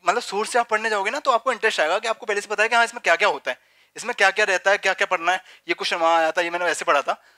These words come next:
तो इस तरीके से आप क्या कर सकते हैं, इस चीज़ को देख सकते हैं।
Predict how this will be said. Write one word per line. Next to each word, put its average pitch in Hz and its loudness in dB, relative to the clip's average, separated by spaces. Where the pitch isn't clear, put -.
तो 220 -8
इस 220 -6
तरीके 220 -2
से 226 0
आप 226 2
क्या 208 2
कर 196 0
सकते 190 -4
हैं, 269 -6
इस 196 -4
चीज़ 190 -6
को 285 -4
देख 170 4
सकते 135 -4
हैं। - -18